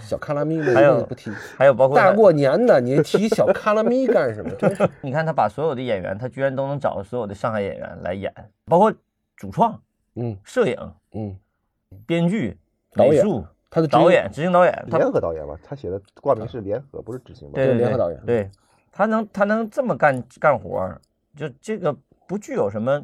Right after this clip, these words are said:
Speaker 2: 参考价值，全中国只有他。
Speaker 1: 那你觉得，呃，他这个方法会被别人模仿吗？
Speaker 2: 模仿不了。他之所以能做成这样，是因为他履-，履历是这样的。他之前用这种方式成功过，而且中国只有他这种方式成功过。
Speaker 3: 另外几，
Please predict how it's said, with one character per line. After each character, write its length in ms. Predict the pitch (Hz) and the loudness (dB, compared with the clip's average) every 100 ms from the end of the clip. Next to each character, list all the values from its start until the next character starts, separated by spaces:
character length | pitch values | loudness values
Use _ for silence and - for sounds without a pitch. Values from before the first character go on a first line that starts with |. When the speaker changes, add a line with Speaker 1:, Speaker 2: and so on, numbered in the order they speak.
| - | -6
Speaker 2:
参 180 | 185 | -8
考 120 | 196 101 | -4 -2
价 180 | 190 | -2
值， 200 | - 82 - _ _ _ | -4 -10 -20 _ _ _
全 180 | 175 | -4
中 140 | 233 247 | -2 -2
国 120 | 180 | -2
只 140 | 170 | -4
有 100 | 220 | -6
他。 200 | 156 120 113 | -2 -2 -2
Speaker 1:
那 140 | 151 214 | 0 0
你 140 | 135 | 0
觉 100 | 110 | 0
得， 180 | 156 143 107 - - | 0 -2 -4 -18 -20
呃， 140 | 87 85 | -18 -16
他 100 | - | -6
这 120 | 185 175 | 0 2
个 240 | 123 107 _ _ | 2 -2 _ _
方 240 | _ 165 180 | _ 0 2
法 220 | 127 71 _ _ _ | 0 -4 _ _ _
会 240 | - 254 | -2 2
被 120 | 151 120 | 4 2
别 180 | 107 | 2
人 80 | 113 | 0
模 200 | 107 101 | 0 -6
仿 140 | 107 - | -8 -10
吗？ 80 | - | -4
Speaker 2:
模 100 | 180 | 2
仿 120 | 262 | 2
不 80 | 156 | 4
了。 120 | 254 - - _ _ | 2 2 -14 _ _
他 80 | 233 | -6
之 160 | 220 247 | -2 4
所 120 | 254 | 4
以 60 | |
能 120 | 151 170 | 4 -2
做 160 | 233 | 0
成 140 | 180 180 | 0 2
这 80 | |
样， 180 | 208 160 | 2 2
是 140 | 143 196 | 0 -4
因 80 | |
为 80 | 202 | -4
他 120 | 196 | -2
履-， 280 | 226 180 113 - | 0 -2 -6 -8
履 220 | 113 113 | -8 -6
历 200 | 151 247 | -4 -4
是 140 | 110 95 | -6 -6
这 80 | |
样 160 | 98 - | -6 -8
的。 100 | - | -16
他 120 | - 220 | -6 -6
之 200 | - 269 | -4 -4
前 160 | 170 208 | -2 0
用 140 | 240 | -2
这 80 | 226 | -2
种 100 | 165 | 0
方 160 | 147 | 0
式 120 | 170 185 | -2 -6
成 200 | 180 170 | -8 -6
功 160 | 165 | -6
过， 120 | 165 | 0
而 100 | 135 | 0
且 80 | 185 | 0
中 180 | 151 208 | -4 -4
国 120 | 208 | -4
只 140 | 202 226 | -4 -4
有 120 | 214 | -4
他 220 | - 120 | -4 -8
这 60 | 117 | -6
种 120 | 101 | -6
方 140 | 101 | -6
式 60 | 101 | -8
成 180 | - - | -12 -16
功 100 | 87 | -16
过。 140 | - - _ _ _ | -16 -20 _ _ _
Speaker 3:
另 160 | 196 262 | -4 -2
外 140 | 107 | -4
几， 280 | 95 98 | -4 -14